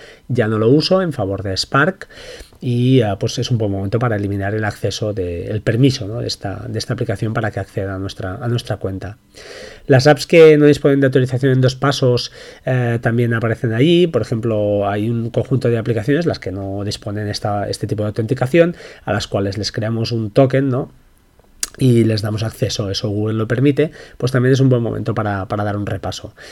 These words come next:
Eh, lógicamente, también, como he dicho, la autenticación en dos pasos, si no la tenéis, es vital para mí en Google, es, eh, importantísima, no hay nada peor que un secuestro de,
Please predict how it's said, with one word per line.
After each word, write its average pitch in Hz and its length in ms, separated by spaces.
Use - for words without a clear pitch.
Eh, 127 260
lógicamente, 127 520
también, 131 260
como 107 460
he - 20
dicho, 131 260
la 123 100
autenticación 107 520
en 104 60
dos 107 140
pasos, 127 320
si - 100
no 107 100
la 104 120
tenéis, 104 500
es 113 280
vital 110 480
para 110 200
mí 110 160
en 110 100
Google, 113 560
es, - 300
eh, 104 520
importantísima, 117 800
no 117 120
hay 113 80
nada 113 220
peor 110 260
que 117 100
un 110 120
secuestro 107 520
de, 98 340